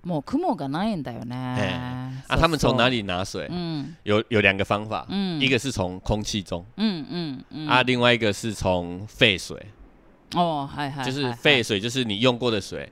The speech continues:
Speaker 1: きれいにするの。
Speaker 2: 然后再循环。
Speaker 1: 嗯，嗯，嗯。
Speaker 2: 然后循环就要过滤嘛。
Speaker 1: 嗯，嗯。
Speaker 2: 很多方法。
Speaker 1: 嗯。
Speaker 2: 啊，可-，我好像还有，也有比较先进的国家，它是把水循环，
Speaker 1: 嗯，
Speaker 2: 然后变成能喝。
Speaker 1: 嗯。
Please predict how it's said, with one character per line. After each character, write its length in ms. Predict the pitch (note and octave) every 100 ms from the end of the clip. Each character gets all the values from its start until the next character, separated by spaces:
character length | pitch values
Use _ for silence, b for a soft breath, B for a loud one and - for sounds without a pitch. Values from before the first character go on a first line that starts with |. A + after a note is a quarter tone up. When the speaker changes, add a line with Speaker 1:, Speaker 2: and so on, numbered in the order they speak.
| -
Speaker 1:
き 100 | F#3
れ 140 | E3+
い 40 |
に 100 | C3
す 140 | B2+ -
る 100 | A#2+
の。 40 |
Speaker 2:
然 80 | G#2+
后 80 | A2+
再 160 | B2+ A#2+
循 320 | - F#2 G2+
环。 180 | G#2+ F2+
Speaker 1:
嗯， 40 |
嗯， 360 | F2+ D#3 D#3+ C#3
嗯。 40 |
Speaker 2:
然 100 | G2
后 340 | G2 A#2 A#2 A2
循 260 | F#2 G#2+ B2+
环 200 | A#2+ G2
就 80 | A#2+
要 100 | A2+
过 280 | - A2+ G#2
滤 180 | A2+
嘛。 260 | F2 D2+ F#2
Speaker 1:
嗯， 320 | G3 G#3 D#3 B2+
嗯。 260 | E3 C#3+ A#2+
Speaker 2:
很 120 | G2+
多 160 | A2 A#2+
方 220 | A#2+ A#2
法。 300 | A2 F2 G2
Speaker 1:
嗯。 220 | F#3 F3
Speaker 2:
啊， 80 | D3
可-， 200 | D#3 D3 - _ -
我 160 | A#2+ - _ _
好 180 | - A2+
像 180 | G3
还 120 | D#3+ C#3+
有， 180 | B2+ A2
也 100 | D#3
有 160 | F3 -
比 80 | A2
较 140 | D3+
先 160 | D3 C#3+
进 100 | C3+
的 80 | G#2+
国 140 | G#2
家， 120 | G2+ A2
它 160 | A#2
是 220 | A2+ A#2 G2
把 260 | F2+ D#2+ - b b b b _
水 380 | - - F#2+ F2
循 280 | - F2+
环， 220 | A2 G2 D2 G2+ -
Speaker 1:
嗯， 180 | A#3 G3
Speaker 2:
然 80 |
后 120 | G2+ E3
变 180 | B2
成 220 | A2+ F#2 F#2
能 180 | F2+
喝。 220 | G2 G2
Speaker 1:
嗯。 80 | F#2